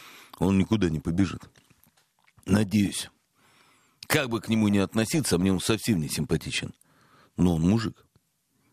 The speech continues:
Он будет драться до конца. Он делает гигантское количество ошибок.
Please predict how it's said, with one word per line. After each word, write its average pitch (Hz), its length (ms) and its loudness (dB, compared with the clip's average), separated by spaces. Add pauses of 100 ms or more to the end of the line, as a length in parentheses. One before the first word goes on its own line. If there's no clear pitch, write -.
(160)
Он 95 300 0
будет 95 260 2
драться 92 380 -2
до 78 120 -2
конца. - 460 -6 (880)
Он 139 200 0
делает 196 380 0
гигантское 185 640 0
количество 87 680 0
ошибок. - 400 -8